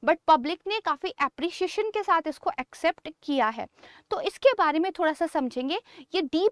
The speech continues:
लर्निंग पर काम करता है, इसीलिए हम डीप लर्निंग के बारे में भी एक बेसिक कॉन्सेप्ट क्लियर करेंगे। नेक्स्ट जो हमारा टॉपिक है, जगदीश चंद्र बोस, महान साइंटिस्ट, महान वैज्ञानिक, इनके बारे में बात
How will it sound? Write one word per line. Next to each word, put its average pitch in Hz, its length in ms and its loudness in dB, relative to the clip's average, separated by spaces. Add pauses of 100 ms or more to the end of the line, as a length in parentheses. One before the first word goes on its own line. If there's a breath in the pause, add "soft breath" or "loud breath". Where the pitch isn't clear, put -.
लर्निंग 330 380 2
पर 349 160 0
काम 226 300 -4
करता 277 280 0
है, 330 160 0 (100)
इसीलिए 370 300 -2
हम 427 160 0
डीप 302 240 -4
लर्निंग 330 340 0
के 359 120 -4
बारे 233 280 -2
में 262 120 -6
भी 370 60 -4
एक 427 120 -4
बेसिक 262 340 -6
कॉन्सेप्ट 233 560 -6
क्लियर 233 260 -2
करेंगे। 196 380 -12 (540 loud breath)
नेक्स्ट 330 340 4
जो 523 100 2
हमारा 403 280 4
टॉपिक 262 440 -4
है, 453 60 2
जगदीश 302 640 -2
चंद्र 311 360 -2 (140)
बोस, 220 380 -4
महान 311 380 2 (220)
साइंटिस्ट, 302 580 2
महान 285 300 -2
वैज्ञानिक, 269 480 -2 (500 loud breath)
इनके 415 260 2
बारे 302 240 2
में 392 120 0
बात 233 180 4